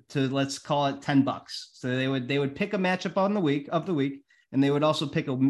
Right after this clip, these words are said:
a winning man or a manager to bet on. And that would be an open bet to the league, and anybody can step in. And let's say Jared's up. Jared says Zim versus Weigel is the matchup of the week.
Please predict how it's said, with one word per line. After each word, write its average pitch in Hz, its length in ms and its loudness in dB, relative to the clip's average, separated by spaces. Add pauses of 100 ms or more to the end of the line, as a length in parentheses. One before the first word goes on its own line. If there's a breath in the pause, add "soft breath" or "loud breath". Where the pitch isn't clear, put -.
(140)
a 127 320 4
winning 143 480 4
man 135 260 0
or 127 140 2
a 123 220 2
manager 131 400 2
to 110 40 -6
bet 120 200 2
on. 90 240 -10 (580 loud breath)
And 123 160 4
that 147 140 4
would 151 160 0
be 151 140 6
an 139 160 6
open 165 340 0
bet 135 340 0 (200)
to 135 180 0
the 190 100 0
league, 139 420 0 (600)
and 131 280 2
anybody 165 480 4
can 147 160 0
step 160 420 -2
in. 131 380 2
And 127 240 -4
let's 143 240 -4
say 151 480 0 (260)
Jared's 151 420 0
up. 143 300 0 (100)
Jared 143 400 0
says 139 440 0
Zim 147 520 0
versus 147 360 -2
Weigel 139 520 2
is 113 140 -2
the 120 60 -2
matchup 123 400 -4
of 127 120 -4
the 147 80 -4
week. 120 320 -4